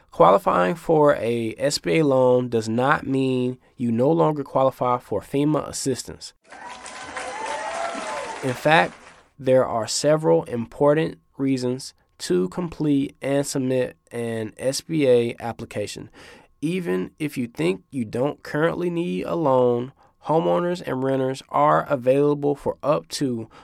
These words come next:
forty thousand to repair or replace damaged or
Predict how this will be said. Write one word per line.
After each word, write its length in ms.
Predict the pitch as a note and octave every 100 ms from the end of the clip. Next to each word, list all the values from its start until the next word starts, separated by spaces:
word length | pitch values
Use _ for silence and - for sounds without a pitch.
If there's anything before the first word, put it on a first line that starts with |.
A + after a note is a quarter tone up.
| _
forty 360 | - D3 F3
thousand 720 | F#3 - C#3 C3+ C3 C3 C3+ C#3
to 120 | B2
repair 500 | G2+ - C3+ C#3 D3+
or 180 | - A2+
replace 400 | G2+ B2 A#2 -
damaged 720 | - A#2+ C3+ D#3 E3 - - _ _ - _ _
or 500 | C#3 C3 A#2+ A2+